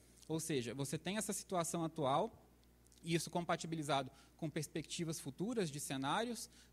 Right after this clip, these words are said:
tanto em termos de comportamento das dinâmicas desses vetores de pressão sobre o território, quanto um desafio, né? A Jaqueline tá aqui, é,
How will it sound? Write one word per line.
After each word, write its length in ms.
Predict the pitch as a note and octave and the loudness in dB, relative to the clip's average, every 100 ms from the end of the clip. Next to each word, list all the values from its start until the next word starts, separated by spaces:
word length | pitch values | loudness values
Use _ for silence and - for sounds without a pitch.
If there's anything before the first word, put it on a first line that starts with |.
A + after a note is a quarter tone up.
| - | -4
tanto 320 | F#3 - G3+ | -2 0 -2
em 140 | F#3 | -2
termos 360 | E3 F3 F3 D#3+ | -2 0 0 0
de 160 | D3 E3 | 0 0
comportamento 760 | E3+ - F3+ - D#3 G#3+ - | 0 0 0 0 0 -2 -2
das 180 | E3+ E3 | 0 2
dinâmicas 640 | D3 D3 F3 A3+ G3+ E3 | 2 2 2 0 -2 -2
desses 400 | C#3+ D3+ - D3+ | 0 0 0 -4
vetores 540 | C3 C#3 - E3+ G#3 E3+ | 0 -2 2 0 2 0
de 100 | D3+ | -2
pressão 360 | D3+ C#3 C#3 | -4 -4 -4
sobre 240 | C#3 D#3 D#3 | -4 -4 -4
o 20 | |
território, 540 | - D3+ - C3 A2+ - - - | -2 -2 2 0 0 -6 -20 -6
quanto 280 | F3 F3 F3+ | -2 -2 -2
um 80 | E3+ | -2
desafio, 580 | D3 C#3+ - E3+ C3 G#2+ - - - | 0 0 0 -2 -4 -6 -16 -20 -10
né? 320 | C3+ C#3 B2+ - | -6 -4 -4 -6
A 60 | |
Jaqueline 380 | C3 B2 A#2+ B2+ | -10 -8 -6 -4
tá 140 | - B2 | -4 -4
aqui, 300 | - C3 A#2+ - - - | -2 -4 -6 -14 -20 -8
é, 400 | C#3 C#3 C#3 C3+ | -2 0 0 -2